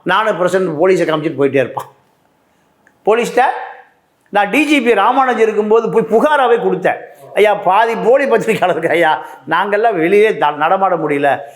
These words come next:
அப்போ அவர் சொன்னாரு, "எத்தனை பேரை பிடிச்சி உள்ள போ-, பாதி பேர் இப்படி தான் திரியிறான்." டி ஜி பி என்கிட்ட சொன்னது, டி ஜி பி ராமானுஜம் என்கிட்ட சொன்னது. அப்போ இப்படித்தான் இருக்கு. அதனால திருப்பூர்ல என்ன, என்ன ந-, என்ன நடக்குதுன்னு கேட்டிங்கன்னா,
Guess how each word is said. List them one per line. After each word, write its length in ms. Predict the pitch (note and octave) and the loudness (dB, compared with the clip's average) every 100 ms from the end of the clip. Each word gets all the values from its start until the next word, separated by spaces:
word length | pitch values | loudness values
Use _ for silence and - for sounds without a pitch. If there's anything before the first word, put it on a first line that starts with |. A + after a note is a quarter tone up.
| - | -6
அப்போ 320 | D#3 C3+ D3 | -4 -2 0
அவர் 140 | C#3+ D3 | 0 0
சொன்னாரு, 420 | D3+ D3 D3 B2+ - - | -4 -2 -2 -2 -8 -12
"எத்தனை 360 | B2+ B2+ G#3 A3 | -10 -6 -2 0
பேரை 180 | G#3 E3+ | 0 0
பிடிச்சி 240 | D3 C#3 | -4 -4
உள்ள 200 | D3 C#3 | 0 0
போ-, 140 | C3+ - | -2 -4
பாதி 420 | B2+ D3+ G3+ G3 | -2 0 0 -2
பேர் 140 | G3+ | -4
இப்படி 180 | G3 C#3+ | -2 -4
தான் 160 | D#3+ D3 | -6 -4
திரியிறான்." 400 | C3+ B2+ A#2 G#2+ - - | -6 -4 -6 -8 -16 -4
டி 160 | C4 D#4+ | 0 2
ஜி 140 | D#4+ | 2
பி 100 | D4 | 0
என்கிட்ட 200 | D4 C#4 | 0 0
சொன்னது, 640 | C4 B3+ A#3+ F#3 - - - _ _ _ _ _ _ _ | 0 -2 0 -2 -2 -12 -20 _ _ _ _ _ _ _
டி 180 | D#3+ A3+ | -4 -2
ஜி 160 | A3+ A#3 | -2 0
பி 120 | G#3+ | 2
ராமானுஜம் 800 | F#3 A3 B3+ B3+ A#3+ A3+ G3 A#3+ | 2 2 2 2 2 0 0 0
என்கிட்ட 180 | G3+ F#3+ | 0 0
சொன்னது. 500 | E3 D#3 D3 - - - _ | -2 -2 -4 -6 -18 -20 _
அப்போ 480 | E3 F3 E3+ E3 F#3 - - - | -4 0 2 2 0 -4 -16 -10
இப்படித்தான் 440 | G#3+ A3+ G3 A3+ | -4 -2 2 2
இருக்கு. 220 | F#3+ D#3 | 2 2
அதனால 300 | D#3 E3 G#3 E3+ C#3+ D#3 E3 - - | 2 2 2 2 2 0 -2 -12 -8
திருப்பூர்ல 340 | G#3+ B3 A3 A#3 | -2 -2 0 0
என்ன, 220 | F#3+ G#3 | 0 0
என்ன 280 | F3+ G#3 G#3 | -2 -2 -2
ந-, 160 | F#3 | -2
என்ன 200 | E3+ G3 | -2 -2
நடக்குதுன்னு 480 | G#3 E3 F3 F3+ D#3+ | -2 -2 -2 -2 -2
கேட்டிங்கன்னா, 540 | D#3 D#3 F3 D3+ B2 | -2 -2 -2 0 0